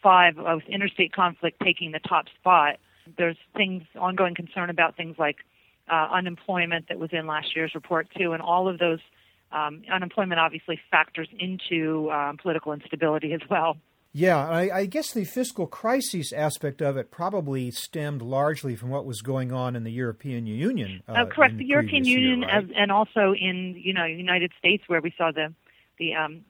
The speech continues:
Speaker 1: asset bubble issues and, of course, the credit default, uh, problems that led up to this recent recession. That was really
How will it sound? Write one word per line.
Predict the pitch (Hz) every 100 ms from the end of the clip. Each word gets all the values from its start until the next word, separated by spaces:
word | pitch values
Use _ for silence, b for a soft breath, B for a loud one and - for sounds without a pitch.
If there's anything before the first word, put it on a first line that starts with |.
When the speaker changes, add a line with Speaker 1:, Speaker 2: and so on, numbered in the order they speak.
| -
Speaker 1:
asset | 185 190 -
bubble | 185 180 175
issues | 175 175 165
and, | 165
of | 160
course, | 170 160
the | 160 160 -
credit | 190 170 -
default, | - 175 170 _ -
uh, | 156 151
problems | - 170 151 147 151 160
that | 139 151
led | 165 165
up | 156
to | -
this | 156 151 -
recent | 165 156 151
recession. | 147 - 156 - 165 - _ -
That | 175
was | 160 165
really | 165 156